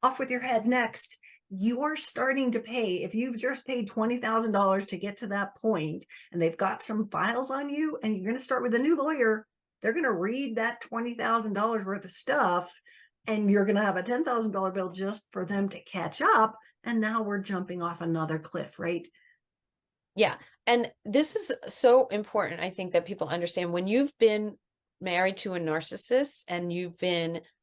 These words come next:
Speaker 2: triggered and reactive to them, and they've had control over you, when you're divorcing them, everything they say, everything they do is gonna trigger you.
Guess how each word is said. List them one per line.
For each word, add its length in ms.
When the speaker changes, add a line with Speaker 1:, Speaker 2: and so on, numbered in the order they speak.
Speaker 2:
triggered 480
and 160
reactive 760
to 180
them, 480
and 160
they've 180
had 240
control 760
over 240
you, 340
when 200
you're 120
divorcing 640
them, 380
everything 520
they 140
say, 640
everything 400
they 160
do 580
is 160
gonna 380
trigger 320
you. 260